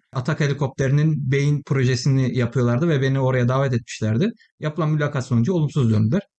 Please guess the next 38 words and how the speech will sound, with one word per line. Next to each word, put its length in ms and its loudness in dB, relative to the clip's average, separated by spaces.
TÜBİTAK'a 400 -2
çağrıldım. 520 -2
TÜBİTAK'ta 560 0
da 300 0
yeterli 420 0
İngilizcem 460 2
olmadığı 640 2
sebebiyle 760 0
elendim. 440 2
Ama 240 0
aynı 280 0
dönem 300 -2
mezun 280 0
olan 280 0
Bilkent'ten 440 -2
arkadaşımı 540 0
aldılar. 360 0
Ona 300 -2
dediler 340 -2
ki, 80 -8
"Altı 260 -2
ay 120 -2
içinde 380 -4
bir 140 -4
İngilizce 400 0
puanını 340 0
alsan 260 0
sıkıntı 380 -2
olmaz." 320 0
dediler. 260 -6
Ben 320 -2
kendimi 400 2
geliştirecek, 580 -2
çalışabilecek 680 0
bir 60 0
alan 260 0
bulamadığım 520 0
için 260 -4